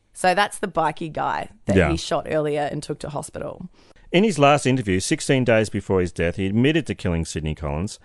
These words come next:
Speaker 2: It was revenge for Collins informing police of who shot him in nineteen ninety-two.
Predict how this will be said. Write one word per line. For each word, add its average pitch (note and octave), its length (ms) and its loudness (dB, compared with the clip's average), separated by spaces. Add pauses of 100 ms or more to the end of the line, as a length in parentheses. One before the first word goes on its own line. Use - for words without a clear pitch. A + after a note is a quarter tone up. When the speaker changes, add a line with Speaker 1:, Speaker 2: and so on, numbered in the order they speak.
(260)
Speaker 2:
It A#2+ 80 0
was B2 220 0
revenge C#3+ 400 0
for - 80 -4
Collins A#2+ 360 0
informing C#3+ 440 0
police F#2+ 320 -2
of G2 80 -10
who A2 160 -2
shot F#2 240 0
him G2 80 0
in F2+ 100 0
nineteen F2 300 0
ninety-two. E2 560 -4